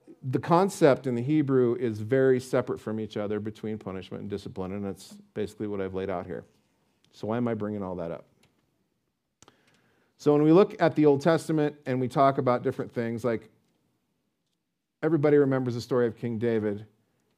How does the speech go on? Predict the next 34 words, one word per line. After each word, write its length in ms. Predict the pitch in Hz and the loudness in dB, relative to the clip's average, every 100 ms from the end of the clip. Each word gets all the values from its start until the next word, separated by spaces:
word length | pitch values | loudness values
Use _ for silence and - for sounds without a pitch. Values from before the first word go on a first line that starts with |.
| - | -10
and 120 | 117 | -6
his 160 | 120 104 | -6 -6
sin 220 | - 110 | -6 -4
with 160 | 104 | -4
Bathsheba, 720 | 107 98 - - 151 98 - - _ _ _ _ _ _ | -2 -4 -4 -8 -6 -6 -10 -18 _ _ _ _ _ _
right? 260 | 101 101 120 - | -8 -6 -6 -10
He 100 | 113 | -14
commits 340 | 107 117 107 123 | -10 -6 -6 -6
adultery, 500 | 123 135 - - - _ _ _ _ _ _ _ | -4 -4 -4 -14 -14 _ _ _ _ _ _ _
and 140 | 104 | -6
then 160 | 110 107 | -4 -4
he 160 | 113 107 | -4 -4
has 240 | 110 104 | -4 -4
her 140 | 120 | -4
husband 320 | 127 131 113 101 | -4 -4 -6 -6
murdered. 440 | 95 80 60 - - _ _ _ _ - _ _ | -6 -8 -12 -16 -20 _ _ _ _ -20 _ _
And 140 | 117 | -6
what 120 | 117 127 | 0 0
does 120 | 135 | 2
God 320 | 123 117 120 | 2 2 0
tell 240 | - 131 | -2 -2
him 360 | 123 107 95 101 - | -2 -6 -6 -10 -14
about 240 | - 113 110 | -6 -6 -4
the 80 | |
baby? 400 | 107 104 85 82 - _ _ _ _ _ _ _ | -4 -4 -4 -10 -20 _ _ _ _ _ _ _
Because 260 | 104 107 101 | -12 -8 -8
she's 200 | - 107 | -8 -10
pregnant, 340 | - 107 85 - - | -8 -8 -10 -18 -16
she 120 | 101 | -14
has 120 | 92 | -10
a 20 | |
baby. 300 | 95 92 58 - _ _ _ _ _ _ _ _ _ | -8 -8 -10 -20 _ _ _ _ _ _ _ _ _
He 60 | 107 | -12
said, 400 | - 104 101 | -4 -4 -4